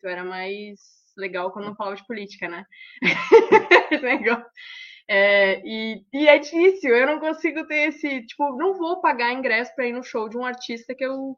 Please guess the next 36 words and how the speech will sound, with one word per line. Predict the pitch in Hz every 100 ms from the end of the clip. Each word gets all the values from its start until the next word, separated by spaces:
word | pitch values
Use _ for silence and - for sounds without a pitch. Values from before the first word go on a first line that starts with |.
| -
conheço | 285 269 254 254 269
a | 262
posição | 262 269 - 262
política, | 262 277 330 - 202
é | 180 180
uma, | 180 180 180 180 180 _ _
posso | 226 233 254
até | 254 247 269
ouvir | 339 285 311
a | 320
música | 285 302 311
ali | 269
no | 277
Spotify, | 285 277 - 277 277
que |
já | 269 226
dá, | 202 214
de | 233
repente, | 220 214 226 233
algum | 208 190 202 202 185 175 _ _ _
dinheirinho | 190 202 190 196
pra | 202 190
ele | 190 233
em | 202
algum | 180 190 196 190
desses, | 175 180 - 180 _ _ _ _ - _ _ -
é, | 175 175 175
streaming, | 180 - 208 233 320 359 _ _ _ _ _ _ _ _
mas | 214 208 196
não, | 214 214 220 220 220 214 208 190 - _ -
talvez | 226 202 220
não | 220
vou, | 214
não | 220 262 240
vou | 233
comprar, | 226 220 220 208 196 180